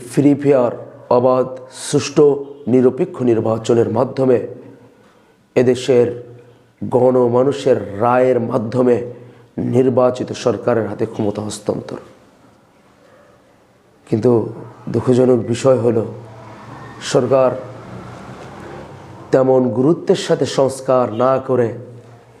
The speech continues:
দৃশ্যমান বিচারকেও কার্যকর না করে, নির্বাচনের দিকে কারোর অশুভ ছায়ার কারণে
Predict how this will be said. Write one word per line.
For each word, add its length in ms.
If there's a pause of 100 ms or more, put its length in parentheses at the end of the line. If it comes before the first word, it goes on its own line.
(380)
দৃশ্যমান 720
বিচারকেও 680 (1000)
কার্যকর 560 (640)
না 260
করে, 280 (1120)
নির্বাচনের 720
দিকে 240 (840)
কারোর 560 (880)
অশুভ 460 (140)
ছায়ার 500 (100)
কারণে 320